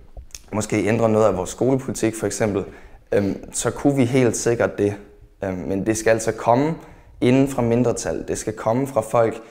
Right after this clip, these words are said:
som, som har lyst til det, og som, øh, som beslutter sig for, øh, at sige,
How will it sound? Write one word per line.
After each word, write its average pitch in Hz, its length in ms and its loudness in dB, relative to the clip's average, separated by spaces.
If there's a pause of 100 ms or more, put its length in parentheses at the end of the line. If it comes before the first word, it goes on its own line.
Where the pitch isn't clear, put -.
(180)
som, 98 440 -4
som 101 220 -8
har 95 100 -6
lyst 113 340 0
til 92 140 -4
det, 73 100 -6
og - 120 -10
som, 95 320 -6 (640)
øh, 95 260 -2
som - 260 -6
beslutter 120 380 2
sig 113 160 -2
for, 107 260 4 (280)
øh, 98 160 -4 (100)
at 101 80 -10
sige, 113 360 -2